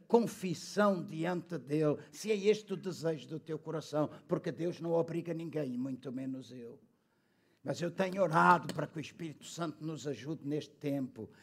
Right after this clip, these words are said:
que este tempo seja usado para nós fortalecermos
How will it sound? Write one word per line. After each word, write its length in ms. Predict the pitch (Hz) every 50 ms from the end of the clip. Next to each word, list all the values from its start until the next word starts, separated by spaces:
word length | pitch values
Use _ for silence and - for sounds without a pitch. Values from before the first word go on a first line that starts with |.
| - - - - - _ _
que 140 | - 165 170
este 320 | 196 185 - - - 185 165
tempo 520 | - - - - 180 196 196 180 - - - -
seja 440 | - - 185 185 165 139 147 170
usado 680 | 165 156 139 117 113 110 - 156 170 175 180 180 - -
para 200 | - - 156 151
nós 220 | 147 156 170 160 -
fortalecermos 1300 | - - - 170 175 165 - - 202 180 165 170 160 165 - - - 165 185 185 175 156 151 143 135 -